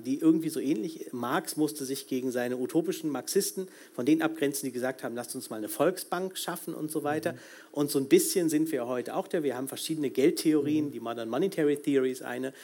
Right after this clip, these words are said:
Speaker 1: die mit einem sehr starken Impetus auf Mö-, Möglichkeiten kommt. Ja? Wir können geldpolitisch sehr viel machen, alle Leute aus der Beschäftigungslosigkeit holen, den...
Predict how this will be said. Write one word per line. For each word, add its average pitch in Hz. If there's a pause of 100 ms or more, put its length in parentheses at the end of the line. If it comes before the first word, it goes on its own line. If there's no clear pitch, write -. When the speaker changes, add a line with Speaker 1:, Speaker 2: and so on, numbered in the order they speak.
(260)
Speaker 1:
die 147
mit 147
einem 127
sehr 175
starken 151
Impetus 151
auf 135
Mö-, 143
Möglichkeiten - (220)
kommt. -
Ja? 131
Wir 123
können 135
geldpolitisch 151
sehr 151
viel 147
machen, 143 (440)
alle 143
Leute 139
aus 127
der 127
Beschäftigungslosigkeit 139
holen, 123
den... 120